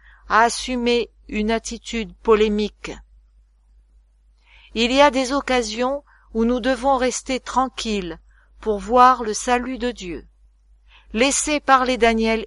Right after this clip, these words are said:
et l'Apocalypse, et dites ce qu'est la vérité. Mais quel que soit l'aspect du thème qui est présenté, exaltez Jésus comme centre de toute espérance.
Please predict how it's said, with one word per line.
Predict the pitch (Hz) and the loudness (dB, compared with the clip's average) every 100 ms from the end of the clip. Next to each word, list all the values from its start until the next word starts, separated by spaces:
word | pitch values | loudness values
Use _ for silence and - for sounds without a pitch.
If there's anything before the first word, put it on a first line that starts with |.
| - | -2
et | 202 | 0
l'Apocalypse, | 208 - 220 208 202 208 - - 180 _ _ - _ | 0 -2 -4 -4 -6 -8 -14 -16 -20 _ _ -20 _
et | 196 220 | -2 -2
dites | 185 285 285 | 0 -4 -4
ce | - 254 | -8 -6
qu'est | 233 - 294 240 | -6 -4 0 0
la | 185 | -2
vérité. | 170 180 190 - 208 202 - _ _ _ _ _ _ - | -4 -6 -6 -4 -4 -4 -10 _ _ _ _ _ _ -4
Mais | 214 | -4
quel | - 302 277 | 4 2 2
que | 277 | -4
soit | - 277 269 | -2 2 4
l'aspect | 240 220 - 262 254 | 2 0 -6 -4 -4
du | 196 220 | -6 -8
thème | - 254 202 175 - _ - | -2 0 -2 -8 -16 _ -18
qui | - 226 | -6 0
est | 233 | 0
présenté, | - 262 247 214 202 - 185 165 _ _ _ - _ - | 2 0 0 0 -4 -4 -8 -8 _ _ _ -20 _ -2
exaltez | 277 233 277 254 - 269 | 0 2 2 2 -2 -2
Jésus | 233 247 220 254 254 | -2 -4 -6 -8 -4
comme | 240 220 | -2 -2
centre | 214 - 262 254 - 202 | -4 -4 -2 -2 -8 -8
de | 208 | -6
toute | - - 294 269 | -6 -8 -6 -4
espérance. | 233 - 240 214 190 131 - - - | -6 -2 0 0 0 -4 -14 -20 -20